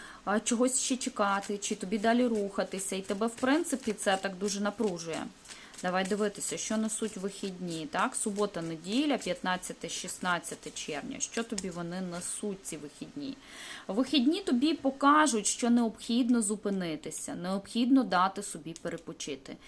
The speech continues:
Твої справи можуть затриматися. Ніякого розвитку у твоїх відносинах, справах, плануванні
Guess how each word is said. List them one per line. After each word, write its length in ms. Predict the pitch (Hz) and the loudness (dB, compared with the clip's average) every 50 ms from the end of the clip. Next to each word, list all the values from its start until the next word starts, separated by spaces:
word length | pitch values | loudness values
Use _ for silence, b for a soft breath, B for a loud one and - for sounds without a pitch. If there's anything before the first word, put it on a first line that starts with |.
| B B B B B | B B B B B
Твої 280 | - - 202 226 208 214 | -6 0 2 2 2 2
справи 460 | - - - 214 220 220 233 233 240 | 0 0 2 4 6 6 6 6 4
можуть 440 | 233 214 196 190 190 185 185 165 170 | 4 4 2 0 -2 -4 -6 -6 -4
затриматися. 840 | 175 190 190 - 196 190 190 175 160 151 143 - 156 151 - - 151 | -4 -4 -4 -4 -4 -4 -2 -2 -4 -6 -8 -8 -10 -10 -8 -8 -8
Ніякого 600 | 165 175 180 180 220 226 233 - 254 226 214 220 | -6 -6 -2 2 2 2 2 0 -2 0 0 0
розвитку 880 | 214 220 220 220 208 202 196 190 185 196 196 - - - 196 190 196 196 B B B B B B B - | 2 2 2 4 2 2 0 -4 -8 -10 -10 -10 -8 -6 -4 -4 -6 -8 B B B B B B B -6
у 440 | - - 214 208 208 208 208 202 196 190 185 175 - - - - | -2 0 2 2 4 4 4 4 4 4 2 2 0 -2 -8 -12
твоїх 580 | - 185 185 208 202 180 214 247 247 - - - - - | -8 -2 -2 -2 0 2 0 0 0 -2 -10 -16 -10 -2
відносинах, 1080 | 190 254 233 208 190 185 202 220 220 214 214 208 - - 202 202 196 190 190 190 - | 0 0 0 0 0 2 4 6 6 4 4 2 0 -2 -2 -2 -2 -2 -2 -4 -8
справах, 680 | - - - - 190 196 202 202 196 196 190 180 185 185 | -10 -6 0 2 4 4 6 6 4 4 2 0 -2 -4
плануванні 1040 | - - 180 208 233 254 262 240 214 208 202 190 185 185 185 180 180 180 180 180 | -4 -2 2 6 6 8 6 6 6 4 4 4 4 4 2 -2 -6 -6 -6 -8